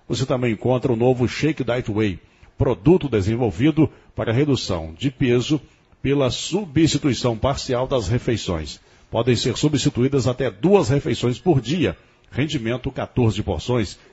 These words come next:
Fonte de fibras, vitaminas e minerais. A drogaria e farmácia de manipulação Oswaldo Cruz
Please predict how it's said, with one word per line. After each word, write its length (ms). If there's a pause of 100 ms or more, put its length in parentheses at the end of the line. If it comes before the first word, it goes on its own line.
(100)
Fonte 320
de 100
fibras, 520
vitaminas 680
e 40
minerais. 640 (600)
A 120
drogaria 600
e 40
farmácia 600
de 120
manipulação 640
Oswaldo 280
Cruz 360